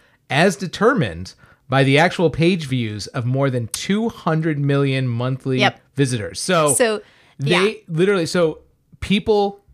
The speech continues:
Speaker 1: visiting the pages, which I just did with every <laughs> one of these movies, so I added more
Speaker 2: Yep.
Speaker 1: totals. These were the lists that people were actually searching and clicking on.
Speaker 2: Yeah. So I think for this, because that's what happened to me, is I was going through my list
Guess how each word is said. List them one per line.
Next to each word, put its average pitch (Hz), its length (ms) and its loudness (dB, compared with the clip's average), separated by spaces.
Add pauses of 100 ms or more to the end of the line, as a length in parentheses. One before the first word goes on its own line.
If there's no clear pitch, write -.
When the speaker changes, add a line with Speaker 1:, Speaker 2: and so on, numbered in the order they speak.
(180)
Speaker 1:
visiting 196 560 -2
the 202 80 -2
pages, 135 280 -2
which 127 200 -4
I 151 140 0
just 156 140 -6
did 156 100 -4
with 131 100 0
every 143 140 2
<laughs> - 20 4
one 151 100 -2
of 185 60 2
these 160 160 0
movies, 151 240 2
so 156 60 2
I 156 120 2
added 156 500 0
more 147 260 -2
Speaker 2:
Yep. 175 60 -2 (120)
Speaker 1:
totals. 135 320 -2 (480)
These 175 360 2
were 190 160 2
the 165 120 2
lists 165 260 0
that 147 140 -8
people 147 260 0
were 131 200 2
actually 143 300 -2
searching 214 600 -2 (320)
and 135 160 -2
clicking 120 380 -2
on. - 220 -14
Speaker 2:
Yeah. 190 160 2 (400)
So - 120 0
I 254 60 4
think 269 260 2
for - 80 0
this, 196 400 2
because 240 380 0
that's 247 160 2
what 277 100 -2
happened 240 220 2
to 202 60 -2
me, 202 160 -2
is 214 120 -2
I 202 120 4
was 208 120 -2
going 214 260 0
through 214 120 -4
my 175 220 -2
list 220 420 -2